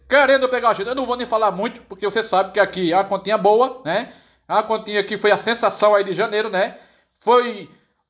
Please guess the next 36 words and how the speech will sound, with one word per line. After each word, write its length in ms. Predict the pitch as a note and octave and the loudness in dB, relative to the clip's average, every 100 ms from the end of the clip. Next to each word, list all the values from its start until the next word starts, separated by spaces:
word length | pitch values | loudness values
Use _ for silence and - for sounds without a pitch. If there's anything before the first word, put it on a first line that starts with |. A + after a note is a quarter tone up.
| _ | _
a, 240 | A3+ A3 - | 2 2 -2
o 180 | G#3 A#3+ | -2 0
aplicativo 560 | A#3+ A#3+ A3 A#3 G#3 | -2 -4 -4 -2 -6
mais 380 | E3 F#3 C4+ A3+ | 0 2 2 0
acessado 540 | B3 B3+ - G#3 A3+ | -4 -4 -2 0 0
do 80 | A3 | -2
Brasil 380 | G#3 A3 E3 G#3+ | 0 -2 0 -2
aí 100 | G3+ | -2
em 20 | |
dois 160 | G#3 F#3 | -2 -4
mil 320 | G#3 G3+ G3+ | -4 -4 -4
e 80 | F#3+ | -6
vinte 220 | D3 - | -10 -6
e 40 | |
dois, 240 | D#3+ F3+ F#3+ | 0 4 4
aí 160 | F3+ | 2
no 80 | E3+ | -2
começo 240 | F3 F3 F3 | -8 -10 -4
do 140 | A3+ | 2
ano. 340 | A3 B3 C#4+ - _ _ - | 2 2 -6 -20 _ _ 0
E 80 | |
agora 280 | C4+ C4+ B3+ | 2 4 2
ele 120 | C#4 | 0
volta 320 | G#3+ G3+ A#3+ A3+ | 0 2 2 0
aí 160 | A3 | -2
com 120 | A#3 | -6
o 40 | A#3+ | -14
segundo 400 | B3+ A#3 C#4+ D4 | -12 -8 -6 0
lote, 380 | A3+ A3+ A3+ A#2+ | 2 2 0 -4
né? 280 | F#3+ C4+ - _ _ | -4 -4 -8 _ _
Tomara 300 | - B3 B3 | -10 -2 -2
que 100 | A#3+ | 2
aprove 300 | B3 A#3 A3+ | 2 2 0
muita 240 | G#3+ C4+ A#3 | 0 0 0
gente, 220 | E3+ D3 | 0 -2
né? 280 | F3 A#3+ | -2 -2